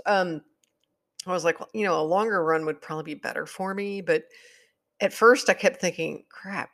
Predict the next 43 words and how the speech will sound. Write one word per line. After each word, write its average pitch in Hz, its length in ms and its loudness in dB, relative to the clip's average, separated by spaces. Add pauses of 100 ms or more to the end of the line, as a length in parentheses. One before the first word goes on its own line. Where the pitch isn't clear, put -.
(280)
Ragnar, 165 540 -6
isn't 185 220 -8
that 202 160 -2
the 185 80 -6
thing 175 240 -4
where 165 100 -2
you 170 60 0
have 165 100 0
to - 80 -16
carry, 165 320 0
like, 151 160 -4
a 143 160 -10 (220)
twenty 185 260 -6
pound 165 340 -2 (160)
backpack - 600 -2
or 208 80 -4
something?" - 400 -4
You 170 60 -2
know, 156 80 -2
I, 156 160 -4 (460)
I 185 40 -4
couldn't 233 240 6
remember. 165 340 4
<laughs> - 40 -4
I - 40 0
couldn't - 440 0
dis-, - 240 -4 (300)
distinguish 185 640 0
it 170 120 0
between 165 600 -4 (480)
the 165 560 2
ruck 180 500 2
thing 170 560 2
and, 151 500 -2
you 160 60 -4
know, 147 180 -8
a - 80 -4
regular 170 440 4
relay 156 440 -2
or 143 140 -4
whatever. 143 540 -4
And, 156 360 -4
um, 147 300 -6